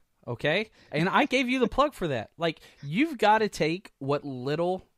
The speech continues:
um, non-critiquing I have as a win.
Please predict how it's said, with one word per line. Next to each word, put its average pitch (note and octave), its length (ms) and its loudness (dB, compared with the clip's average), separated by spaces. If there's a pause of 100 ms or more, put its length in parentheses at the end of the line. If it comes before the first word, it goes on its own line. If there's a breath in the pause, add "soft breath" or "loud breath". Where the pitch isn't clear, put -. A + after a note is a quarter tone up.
um, B2 720 -2
non-critiquing D#3+ 1800 -4
I C#3 140 0
have B2 440 -2 (300)
as B2 220 0
a A#2 60 0
win. G#2+ 300 -6